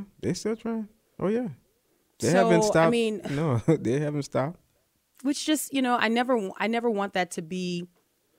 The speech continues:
Speaker 2: I never want that to be normal. You know what I
Speaker 1: Right.
Speaker 2: mean? That sh-, that should always be jolting. So anyway,
Speaker 1: Right.
Speaker 2: that's some good news coming from the, the Trump administration. I wanted to share that. Now, here's something else that, um, I, I hope,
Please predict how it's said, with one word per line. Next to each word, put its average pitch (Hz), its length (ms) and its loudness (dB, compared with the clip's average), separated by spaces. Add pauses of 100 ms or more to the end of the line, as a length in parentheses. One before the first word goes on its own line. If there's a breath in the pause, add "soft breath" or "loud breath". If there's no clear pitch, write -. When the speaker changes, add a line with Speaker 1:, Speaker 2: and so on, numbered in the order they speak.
(600 loud breath)
Speaker 2:
I - 60 -10
never 214 160 -2
want 196 160 -4
that 180 160 -4
to 196 80 -6
be 180 100 -2
normal. 165 460 -4 (240)
You 175 100 -2
know 190 60 2
what 185 60 2
I - 20 0
Speaker 1:
Right. 170 80 -2
Speaker 2:
mean? 170 220 0
That 190 220 -6
sh-, - 140 -20
that 185 160 -4
should - 140 -12
always 180 320 -2
be 170 160 -4
jolting. 165 420 -6
So - 200 -4
anyway, 220 260 2
Speaker 1:
Right. 185 80 2
Speaker 2:
that's 202 160 2
some 208 160 -4
good 180 160 0
news 175 200 0
coming 175 280 -2
from 160 440 -2
the, 160 460 -6
the 175 100 -4
Trump 170 280 -4
administration. 165 580 -4
I 160 40 -2
wanted 160 180 -4
to 175 80 -8
share 170 220 -4
that. 156 160 -6
Now, 170 160 -2
here's 226 200 -4
something 208 260 -4
else 170 240 0 (680 soft breath)
that, 175 400 -4
um, 165 340 -2 (560)
I, 180 120 -2
I - 20 -2
hope, 254 320 -2